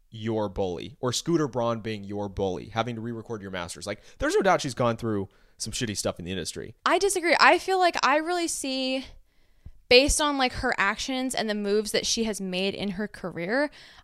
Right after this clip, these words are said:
Speaker 2: I really see her as this person that's like, "I will not be put down. I will not succumb to victimhood. And I will acknowledge when I've been hurt. I will acknowledge when people have done me dirty and done me wrong. But I'm not gonna be vindictive about it." She's not the petty person.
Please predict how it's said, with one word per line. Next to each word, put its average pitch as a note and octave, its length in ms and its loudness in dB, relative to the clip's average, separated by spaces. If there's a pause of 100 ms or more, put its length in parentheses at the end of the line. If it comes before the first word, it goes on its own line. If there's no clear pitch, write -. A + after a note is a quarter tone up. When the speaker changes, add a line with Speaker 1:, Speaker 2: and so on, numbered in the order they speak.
Speaker 2:
I A3+ 80 12
really B3+ 340 6
see B3+ 300 2
her C4 120 4
as G3+ 240 4
this G#3 160 -2
person A3 440 -2
that's G#3 180 -2
like, G3+ 240 0
"I G#3 160 4
will G#3+ 280 0
not G#3+ 320 -4
be F3+ 180 -6
put C4+ 260 -4
down. C#4+ 320 2
I G3 100 4
will G3+ 220 0
not G#3+ 220 -4
succumb - 540 -6
to A#3+ 120 0
victimhood. B3+ 540 -2 (240)
And G#3+ 100 -2
I G#3+ 140 6
will A3+ 200 4
acknowledge G3+ 600 0
when G#3+ 120 -4
I've G3+ 180 -2
been F#3 100 -6
hurt. F#3 420 0
I F#3+ 80 4
will G3 120 2
acknowledge F#3 380 -2
when G#3 80 -6
people G3 220 -8
have F#3 160 -6
done F#3+ 160 -2
me F#3 100 -6
dirty F3+ 360 -2
and F#3 120 -2
done F#3 140 -2
me F3 120 -6
wrong. F#3 440 0 (260)
But A3+ 100 4
I'm A#3 180 4
not A3+ 180 4
gonna B3+ 140 -2
be B3 160 -4
vindictive F#3+ 440 -6
about F3 120 -2
it." - 40 -4
She's B3 180 -4
not C4+ 180 -4
the C#4 80 -2
petty G#3 340 -4
person. - 520 -8